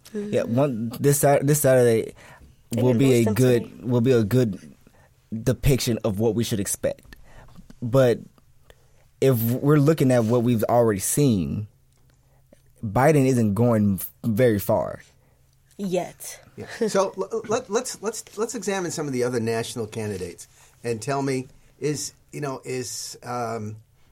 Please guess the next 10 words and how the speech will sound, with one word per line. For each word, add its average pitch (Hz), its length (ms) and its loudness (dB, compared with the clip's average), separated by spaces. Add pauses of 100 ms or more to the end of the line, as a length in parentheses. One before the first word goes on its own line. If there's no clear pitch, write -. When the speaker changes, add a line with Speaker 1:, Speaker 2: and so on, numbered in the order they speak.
(300)
Speaker 3:
Buttigieg, 156 520 -4 (1120)
um, 107 520 -10 (260)
strong 160 580 -2
mayor, 147 420 -2 (600)
Speaker 2:
Buttigieg. 110 240 -8
Speaker 3:
good, 147 340 0 (420)
good, 160 380 -4
um, 131 440 -4 (640)
good 156 180 -4
speaker, 151 580 -2